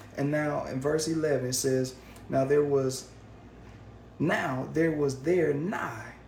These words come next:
unto the mountain a great herd of swine feeding pigs. He cast these devils into the pigs."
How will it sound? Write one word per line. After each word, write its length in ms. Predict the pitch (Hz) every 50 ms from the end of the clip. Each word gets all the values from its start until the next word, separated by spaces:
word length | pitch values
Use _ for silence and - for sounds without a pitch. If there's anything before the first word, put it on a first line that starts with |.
| - - - -
unto 360 | 143 139 139 135 - 160 143
the 100 | 139 131
mountain 460 | 139 170 - - 196 175 - 139 127
a 60 | 123
great 400 | 123 - - 135 156 160 165 -
herd 300 | 143 143 156 170 175 175
of 120 | 180 180 -
swine 560 | - - - - - 76 65 - - - 57
feeding 500 | - - - 180 170 135 113 110 113 110 - - -
pigs. 640 | - 294 262 170 127 110 107 110 - - - - - - - - - - - - - - - - - - - - -
He 160 | - 135 123
cast 460 | 123 - - 175 180 196 175 170 - -
these 280 | 180 175 175 170 151
devils 560 | 147 147 156 170 - 135 120 113 113 117 - - -
into 240 | - 113 117 - 131
the 80 | 131 131
pigs." 560 | 131 - 123 110 104 104 101 101 - - -